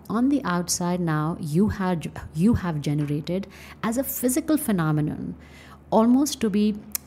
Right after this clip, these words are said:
you know, told by looking straight at your face and by having a conversation with you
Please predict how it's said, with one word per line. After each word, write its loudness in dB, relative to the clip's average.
you 0
know, 2
told 2
by 4
looking 0
straight -2
at -6
your -2
face 0
and 0
by 2
having 0
a -2
conversation 0
with -2
you -4